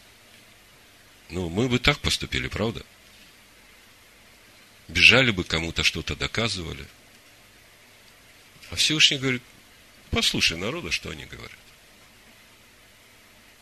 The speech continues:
Они не тебя отвергли, они меня отвергли».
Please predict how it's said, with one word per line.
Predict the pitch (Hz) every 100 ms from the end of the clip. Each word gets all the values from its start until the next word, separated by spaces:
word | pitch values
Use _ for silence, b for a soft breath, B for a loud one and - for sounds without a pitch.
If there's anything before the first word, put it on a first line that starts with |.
| - -
Они | 82 82
не | 92 92 95 104
тебя | - 95 82
отвергли, | 95 82 65 62
они | 65 76
меня | 90 76 64 - - - -
отвергли». | - - - -